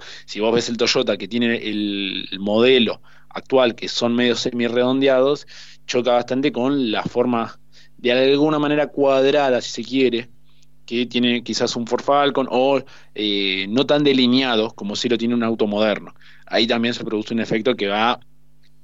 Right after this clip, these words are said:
como chocante. Eh, para los, la aspiración de los pilotos, me parece también que les gustaría también esta idea, más allá de que están, son parte del circo también, eh,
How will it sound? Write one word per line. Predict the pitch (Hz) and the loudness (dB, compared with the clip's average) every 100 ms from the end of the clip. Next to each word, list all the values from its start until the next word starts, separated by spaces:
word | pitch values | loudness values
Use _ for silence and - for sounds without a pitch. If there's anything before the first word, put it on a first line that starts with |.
| - - | -20 -18
como | - 98 92 85 | -12 -10 -8 -8
chocante. | 92 104 120 98 - - - - - | -8 -2 -2 -2 -10 -20 -20 -14 0
Eh, | 123 117 113 110 107 | 4 4 4 2 0
para | 135 139 | 2 2
los, | 131 139 127 120 | 0 -2 -4 -4
la | 117 110 107 | -2 -2 -2
aspiración | - 123 117 175 | -4 -4 0 0
de | 147 | 0
los | - | -2
pilotos, | 143 160 156 | -2 0 0
me | 123 | -2
parece | 120 127 123 | -2 -4 -4
también | 120 131 135 | -2 -2 -2
que | 117 | -2
les | 117 | -4
gustaría | 107 110 - 127 151 127 107 | -4 -6 0 4 4 4 0
también | 104 113 120 113 | -4 -4 -2 -4
esta | - 110 104 101 101 | -6 -6 -4 -4 0
idea, | 120 117 | 2 2
más | 101 - | 0 -6
allá | - 113 110 - | 0 0 0 -6
de | 90 | -10
que | - 90 | -8 -12
están, | - - 117 107 - - - - | -8 -4 -2 -4 -10 -20 -20 -18
son | - 117 117 110 | -6 -2 -2 -4
parte | - 127 123 113 101 | -4 0 0 0 -4
del | 95 95 90 | -6 -10 -4
circo | 180 127 101 | -2 -2 -4
también, | 107 120 123 127 - - - - | -4 0 0 -2 -10 -20 -20 -14
eh, | - 90 90 87 87 87 87 | -12 -10 -6 -4 -4 -4 -4